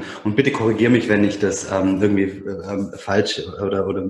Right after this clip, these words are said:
missverstanden wiedergegeben habe. Aber mal angenommen, die Situation, ähm, wir hatten die Situation zu Hause, äh, man möchte jetzt mit der Familie rausgehen, ja, in, in, in den Garten oder auf die Straße oder sp-, zum Spazieren gehen.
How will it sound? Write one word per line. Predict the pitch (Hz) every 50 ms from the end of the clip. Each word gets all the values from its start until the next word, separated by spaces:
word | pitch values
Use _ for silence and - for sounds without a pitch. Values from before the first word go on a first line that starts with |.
| - -
missverstanden | 110 123 - - - 101 - - 98 95 - 101
wiedergegeben | - - 127 107 95 87 - 87 82 -
habe. | 87 85 - -
Aber | 120 131 127
mal | 123 113 107
angenommen, | 107 123 139 131 123 117 113
die | 113
Situation, | - - 110 - 107 95 - - 104 107 120 123 120 - - - - - - - - - - _ -
ähm, | 107 107 104 104 101 101 101 101 101 98 98 - - _ _ _ _ _ _ _ _
wir | 101 104
hatten | 107 - 120 110
die | 107 104
Situation | - 113 101 101 95 - 135 139 139 139
zu | - 104 -
Hause, | 117 131 147 135 127 127 127 127 123 123 - - - - - -
äh, | 101 98 98
man | 101 98 98
möchte | 113 113 - -
jetzt | 104 110 107
mit | 107 104 107
der | 98
Familie | - - 92 95 95 101 104 104 101 95 95
rausgehen, | - 101 104 104 - - - - - 90 92 - - -
ja, | - 101 104 107 110 110 104
in, | 98 101 -
in, | 104 101 98 98 98 95
in | - 101
den | 98 95 92
Garten | 95 95 101 - - 101 98
oder | 95 92 95
auf | 95 -
die | - -
Straße | - - - - 95 98 92 92
oder | 90 92
sp-, | 90 - - -
zum | - 101 92
Spazieren | - - - - - - - 95 90 87 87
gehen. | 82 - _ _